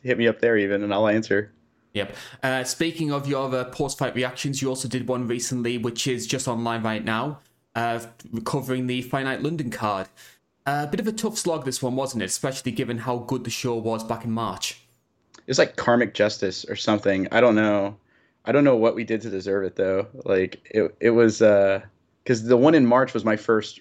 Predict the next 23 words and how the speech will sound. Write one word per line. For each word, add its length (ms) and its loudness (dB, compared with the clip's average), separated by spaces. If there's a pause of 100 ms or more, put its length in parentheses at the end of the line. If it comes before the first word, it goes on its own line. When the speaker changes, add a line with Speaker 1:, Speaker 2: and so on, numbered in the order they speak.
Speaker 1:
recap 400 0
video, 320 0
and 240 -4 (400)
so 160 0
this 180 2
was, 140 2
like, 140 4
a 60 4
big, 280 0
like, 200 2
I 40 0
was 180 0
really 200 4
excited 280 0
for 60 -10
this 140 -4
card. 200 0
It's, 120 -6
like, 100 -2
an 80 -2
anniversary 560 0
for 160 -8
me, 300 -6